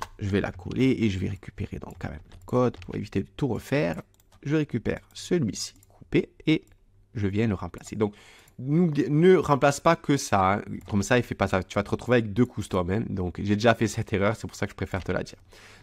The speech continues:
Donc, voilà. Donc, là, ici, je récupère l'U R L. Donc, pour remplacer l'U R L,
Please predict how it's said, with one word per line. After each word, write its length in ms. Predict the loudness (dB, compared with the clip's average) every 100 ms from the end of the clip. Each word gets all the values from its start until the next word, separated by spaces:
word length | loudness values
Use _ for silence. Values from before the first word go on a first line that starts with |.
| -2
Donc, 180 | 0 4
voilà. 260 | 2 0 _ -20 -12 -4
Donc, 160 | -2
là, 60 | 0
ici, 260 | 2 4
je 80 | 6
récupère 440 | 6 6 2 2 4
l'U 160 | 2
R 100 | 4
L. 180 | 4 2 -2 -16 -4
Donc, 260 | 0 0 -2
pour 220 | -4 -2 2
remplacer 460 | 2 2 0 2
l'U 220 | 4 6
R 120 | 6 6
L, 260 | 4 2